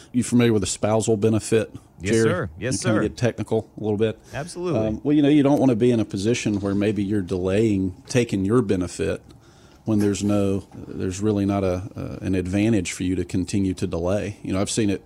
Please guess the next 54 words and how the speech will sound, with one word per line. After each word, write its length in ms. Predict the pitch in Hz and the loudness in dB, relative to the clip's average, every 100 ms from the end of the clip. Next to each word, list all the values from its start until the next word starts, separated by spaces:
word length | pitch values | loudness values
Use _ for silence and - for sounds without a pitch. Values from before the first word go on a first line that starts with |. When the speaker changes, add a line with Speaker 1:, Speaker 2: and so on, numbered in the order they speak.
| - - - - | -20 -20 -18 -8
Speaker 1:
uh, 120 | 98 | -6
a 60 | 95 | -4
couple 320 | - 110 107 | -4 -4 -2
of 60 | 98 | -4
times 460 | - 90 92 - | -4 -4 -4 -4
where, 240 | 95 92 92 - - - | -2 -2 -4 -10 -20 -8
you 80 | 101 | -8
know, 80 | |
folks 300 | 90 107 98 | -4 -6 -4
maybe 240 | 110 98 98 | -2 -2 0
haven't 280 | 101 98 - | -2 -4 -6
turned 240 | 107 101 | -4 -2
on 200 | 98 98 | 0 0
their 300 | 95 98 92 - - | 0 0 -2 -10 -8
benefit 580 | 104 107 - 117 107 - _ - | -2 -2 2 0 0 -10 _ -12
when 360 | 113 117 104 - | -4 -2 -2 -2
maybe 280 | 107 110 104 | -2 0 0
they 120 | 101 | 0
could 240 | - 127 | 0 -2
have, 360 | 98 90 - - - - - | 0 -4 -8 -18 -20 -20 -16
because 240 | 101 104 107 | -10 -2 0
there 80 | 113 | 2
was 140 | 101 | 2
no 140 | 107 104 | 0 0
benefit 640 | 92 107 98 107 101 - | 0 0 0 -2 -2 -2
to 100 | 101 | -8
continue 540 | - 95 90 104 98 90 | -4 -4 -2 -2 0 -2
waiting. 480 | 87 98 92 92 - - _ - - - | 0 0 0 -6 -10 -20 _ -20 -20 -8
Speaker 2:
Mm. 220 | 113 104 | -4 -4
Speaker 1:
Uh, 140 | 101 - - 82 | -6 -10 -12 -2
a 40 | |
lot 140 | 107 113 | 0 0
of 60 | |
times 280 | 123 110 98 - | 2 0 -2 -4
folks 320 | 113 101 - | -2 -2 -2
may 140 | 101 | -4
think, 260 | 92 107 95 | -2 -4 -2
"Oh, 200 | 147 151 | -2 0
I'm 80 | 127 | 2
gonna, 260 | 117 104 - | 2 0 -4
you 100 | 110 | -4
know, 80 | 98 | -2
hold 240 | 104 113 | 0 0
out 160 | 107 - | 0 -2
till 120 | 98 | -6
seventy 440 | - 113 120 98 90 | -2 0 0 0 -2
if 120 | 90 | -4
they're 120 | 101 | -4
in 60 | 95 | -4
a 60 | |
position 480 | 82 90 101 101 98 | -4 -2 -2 -2 -4
to 60 | 87 | -2
do 200 | 104 127 | 0 0
that." 320 | 95 87 87 | 0 -4 -8